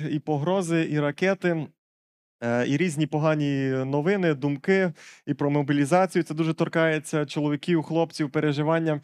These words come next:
У нас є ще свої переживання, е, щодо нашого життя, смерті, як буде далі. Їхав до вас, підвозив одну дівчину по Блаблакарі, е, десь після Мукачева вона, е, відкрилася, каже, їздила в Хуст відпочити,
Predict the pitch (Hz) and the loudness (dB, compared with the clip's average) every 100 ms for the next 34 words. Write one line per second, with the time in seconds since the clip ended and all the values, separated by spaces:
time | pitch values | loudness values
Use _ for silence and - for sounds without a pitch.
0 | - - - - - 151 196 196 196 180 | -10 -20 -20 -20 -6 0 0 2 2 2
1 | 208 180 - 190 180 143 135 147 143 139 | 0 -2 0 2 2 2 0 0 0 0
2 | 156 190 180 156 143 131 127 120 120 120 | 0 0 2 2 2 0 -4 -8 -6 -6
3 | - - _ - - 139 135 143 156 143 | -10 -20 _ -16 -4 -2 0 0 0 0
4 | 135 131 127 196 190 160 - _ _ _ | -4 -4 0 2 2 0 -6 _ _ _
5 | _ _ - - 147 185 202 - 175 160 | _ _ -14 -4 0 0 0 -4 -2 -2
6 | - _ _ _ 156 147 147 151 147 165 | -6 _ _ _ -2 0 0 0 2 2
7 | 208 196 - - - - - 160 190 175 | 2 0 -2 -12 -20 -20 -4 -2 2 0
8 | 156 156 196 - 165 170 156 156 151 156 | 2 2 2 0 0 2 0 0 0 0
9 | 160 214 - 160 156 139 147 147 147 185 | 0 -2 0 -2 0 0 0 2 2 4
10 | 190 175 151 - - - _ - 139 135 | 4 0 -4 -18 -20 -20 _ -4 -2 -2
11 | 127 135 151 139 - 175 160 156 147 147 | -2 2 2 0 -8 -4 -2 -2 -2 0
12 | 185 185 160 147 151 156 147 135 117 131 | 0 0 0 -2 0 0 0 -2 -4 -4
13 | 127 123 131 - 151 170 147 151 147 151 | -4 -4 -8 -4 -2 0 0 -4 -2 0
14 | 135 131 113 147 165 147 147 139 - 208 | 0 -2 -2 -2 0 0 0 -2 -2 -4
15 | - 147 - 143 190 190 165 | 0 -2 -2 -2 0 0 0